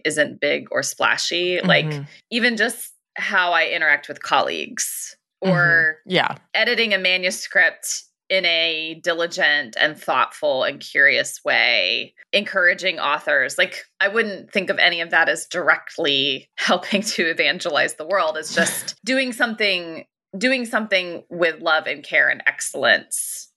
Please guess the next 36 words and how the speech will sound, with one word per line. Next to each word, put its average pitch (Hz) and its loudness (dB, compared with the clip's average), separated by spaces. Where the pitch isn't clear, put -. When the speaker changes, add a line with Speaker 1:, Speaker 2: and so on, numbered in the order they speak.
Speaker 1:
matters - 0
for 247 -2
the 220 0
people 214 -2
that 156 2
we 160 -6
are 127 2
becoming 120 0
Speaker 2:
Mm-hmm. 180 2
Speaker 1:
and 147 2
the 160 6
kind 156 2
of 135 -2
world 131 0
we 151 -4
want 123 0
to 147 -6
help 117 0
create - 0
Speaker 2:
Yeah. 151 -2
Speaker 1:
and 156 0
contribute - -2
to. - 0
Speaker 2:
Yeah. 185 2
I 285 2
mean, 311 0
I 294 0
think 311 -2
I, 269 2
I 226 0
would 240 -2
say 208 2
very 190 0
similar 175 0
things. 156 -4
I, 196 2